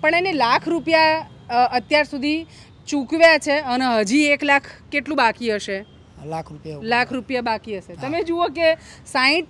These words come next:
Speaker 1: પાસઠ હજાર લીધેલા, લાખ એણે ચૂકવી દીધા છે, હજી લાખ બાકી છે. આ ક્યાં પહોંચે, કંઈ ખબર ના પડે એના જેવું. છેવટે શાકભાજી વેચવાનો વેપાર બહુ સારો આવડે ને?
Speaker 2: હા, વેપાર
Speaker 1: રવિને વેપાર ખૂબ સારો આવડતો, પણ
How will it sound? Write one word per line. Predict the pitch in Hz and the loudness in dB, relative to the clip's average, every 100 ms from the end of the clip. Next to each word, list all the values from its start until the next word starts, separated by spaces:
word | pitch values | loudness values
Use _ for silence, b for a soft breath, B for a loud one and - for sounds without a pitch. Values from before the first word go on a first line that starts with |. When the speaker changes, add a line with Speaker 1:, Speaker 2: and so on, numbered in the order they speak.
| - - - | -12 -20 -10
Speaker 1:
પાસઠ | 254 247 339 320 | -6 2 2 4
હજાર | 277 277 262 | 4 4 2
લીધેલા, | 240 240 233 208 226 - B B | 0 2 2 2 -2 -10 B B
લાખ | 233 240 302 320 | 2 4 4 2
એણે | 320 | 0
ચૂકવી | 302 277 226 277 | 0 -4 -4 -4
દીધા | 247 233 220 | -2 0 0
છે, | 208 226 240 B B 220 | 2 -2 -6 B B -2
હજી | 220 294 | 0 2
લાખ | 320 269 285 285 | 4 4 4 4
બાકી | 254 226 269 262 | 4 4 2 -6
છે. | - 220 214 247 - b b b b | -4 -4 -6 -10 -20 b b b b
આ | 269 | -6
ક્યાં | 269 339 339 | 0 2 2
પહોંચે, | 262 233 202 247 | 0 0 0 -2
કંઈ | 226 262 | -2 -2
ખબર | 240 233 285 | 0 2 2
ના | 277 254 | 2 0
પડે | 240 220 | 0 -2
એના | 214 208 214 | -2 -2 -2
જેવું. | 202 220 233 B B | -2 -4 -4 B B
છેવટે | - 277 269 302 | 0 0 2 0
શાકભાજી | 302 240 220 285 302 339 339 | 4 2 4 4 6 4 2
વેચવાનો | 277 262 302 302 302 | 2 2 2 2 4
વેપાર | 240 240 311 | 4 6 6
બહુ | 330 339 | 8 8
સારો | 339 302 | 8 8
આવડે | 302 285 285 247 | 10 8 6 4
ને? | 180 | 0
Speaker 2:
હા, | |
વેપાર | 147 135 156 170 214 208 | -6 -12 -14 -8 -4 4
Speaker 1:
રવિને | 247 302 370 370 | 4 4 4 4
વેપાર | 254 240 330 339 | 4 6 6 6
ખૂબ | 320 247 | 2 0
સારો | 277 240 240 | 2 6 6
આવડતો, | 208 196 202 233 247 | 4 2 -2 -2 -4
પણ | 262 277 294 | 0 0 0